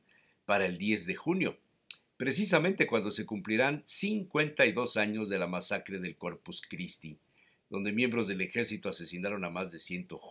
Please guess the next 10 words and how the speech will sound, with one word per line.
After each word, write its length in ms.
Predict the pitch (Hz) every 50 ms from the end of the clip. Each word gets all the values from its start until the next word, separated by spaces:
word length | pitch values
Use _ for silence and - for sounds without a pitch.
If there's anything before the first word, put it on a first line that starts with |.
| - - - _
veinte 500 | 87 92 95 98 92 - - 95 - -
jóvenes 600 | - - - 95 87 78 78 76 73 73 - -
estudiantes. 1040 | 76 - - - 78 73 - - - - - _ _ - - - - - - - _ _ _ _ _ _ - - - - - - _
Y 80 | - 123
las 160 | 131 139 131
preguntas 640 | - 151 143 147 160 190 185 185 - 165 147 - -
quedan 460 | - - 104 98 98 101 98 95 92
en 120 | 95 92
el 200 | 92 92 85 76
aire. 240 | - - - - -